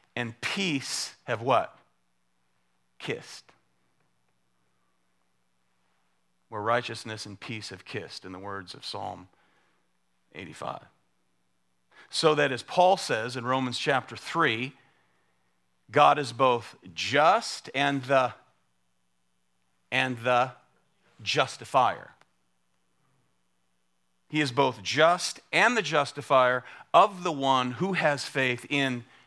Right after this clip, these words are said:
Jesus, who bore the wrath, because God is just and righteous. Justice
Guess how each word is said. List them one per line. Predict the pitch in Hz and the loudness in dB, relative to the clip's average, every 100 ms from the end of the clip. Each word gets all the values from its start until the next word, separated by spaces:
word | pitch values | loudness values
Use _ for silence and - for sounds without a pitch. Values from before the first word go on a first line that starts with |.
| - | -6
Jesus, | 110 214 190 139 127 | 0 2 2 0 -2
who | - 156 | -2 -2
bore | 135 131 113 | 0 0 2
the | |
wrath, | 110 151 131 123 - | 4 6 6 0 -4
because | 123 113 | -12 -4
God | 123 117 | 2 2
is | 101 95 | 0 -6
just | 131 117 107 - - - _ _ | 0 2 0 -4 -12 -16 _ _
and | 104 98 | -10 -2
righteous. | 107 - - - - - _ _ _ _ _ _ _ _ _ _ _ _ _ _ _ _ _ _ _ _ _ _ _ _ _ _ _ _ _ - | 0 -2 -10 -12 -16 -18 _ _ _ _ _ _ _ _ _ _ _ _ _ _ _ _ _ _ _ _ _ _ _ _ _ _ _ _ _ -8
Justice | 95 156 - - 139 143 - - | 2 4 4 0 -4 -4 -4 -10